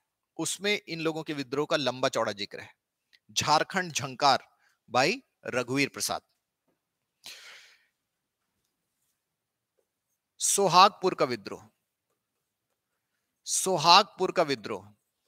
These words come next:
सोहागपुर विद्रोह जो है ये बहुत छोटा सा विद्रोह है। सोहागपुर सरगुजा क्षेत्र में है, ठीक है। सोहागपुर, सोहागपुर बड़ा ही यूनिक टाइप का जगह है, मतलब यहाँ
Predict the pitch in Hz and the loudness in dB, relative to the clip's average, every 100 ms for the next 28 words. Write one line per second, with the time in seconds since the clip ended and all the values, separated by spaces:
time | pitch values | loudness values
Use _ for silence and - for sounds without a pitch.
0 | _ _ _ - - - - - 185 196 | _ _ _ -20 -20 -20 -10 -2 6 6
1 | 233 254 220 226 190 220 185 196 233 190 | 6 0 -6 -2 2 2 2 0 0 -2
2 | 175 - 190 202 190 156 120 117 120 190 | -4 -4 -2 -2 -2 -2 -4 -4 -2 0
3 | 175 208 - 220 233 - _ _ - - | 6 6 4 -6 -6 -8 _ _ -8 -2
4 | 165 175 208 214 202 196 190 202 - - | -2 2 0 0 -4 -4 -6 -6 -8 -18
5 | _ _ _ _ _ _ _ 180 185 147 | _ _ _ _ _ _ _ -4 -2 0
6 | - 147 151 151 196 214 - - _ _ | 0 4 4 4 -4 -6 -8 -20 _ _
7 | _ _ _ - _ _ _ - - _ | _ _ _ -20 _ _ _ -20 -20 _
8 | _ _ _ _ _ _ _ _ _ _ | _ _ _ _ _ _ _ _ _ _
9 | _ _ _ _ _ _ _ _ _ _ | _ _ _ _ _ _ _ _ _ _
10 | _ _ - - 233 196 262 - 277 285 | _ _ -10 0 2 6 4 4 -6 -4
11 | 202 226 254 262 226 233 247 208 147 131 | 2 2 2 -2 -6 -8 -2 -2 0 -2
12 | 123 143 160 220 175 175 | 0 -2 -2 -4 -2 0